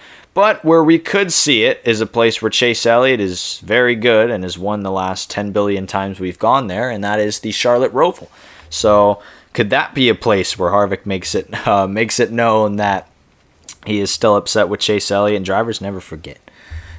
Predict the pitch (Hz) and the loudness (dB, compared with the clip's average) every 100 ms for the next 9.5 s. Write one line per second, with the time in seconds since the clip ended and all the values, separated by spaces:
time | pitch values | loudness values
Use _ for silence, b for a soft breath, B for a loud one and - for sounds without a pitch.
0 | B - 82 87 87 82 78 85 78 73 | B -8 -8 -8 -8 -8 -8 -10 -8 -6
1 | 76 76 - 78 - 76 80 76 80 80 | -8 -8 -8 -10 -10 -10 -10 -10 -10 -10
2 | 80 85 82 78 - 82 78 76 76 - | -8 -10 -10 -12 -10 -8 -10 -12 -14 -14
3 | 123 135 127 117 110 107 101 107 95 - | -12 -10 -8 -6 -6 -8 -2 0 0 -4
4 | 98 87 - - - 156 107 87 101 B | -6 -6 -4 -2 0 2 2 -2 -8 B
5 | B B B B B - 82 85 85 95 | B B B B B -6 -4 -2 -2 -4
6 | - - - 82 87 87 90 104 - 85 | -6 -18 -8 -8 -6 -4 -4 -4 -6 -6
7 | 90 - 92 - 87 90 104 - - 87 | -6 -2 -4 -4 -4 -2 -4 -6 -10 -8
8 | 87 98 - 151 - - 160 - - 131 | -2 -4 -2 -8 -8 -10 -10 -10 -6 -6
9 | - _ 123 - | -6 _ -2 -2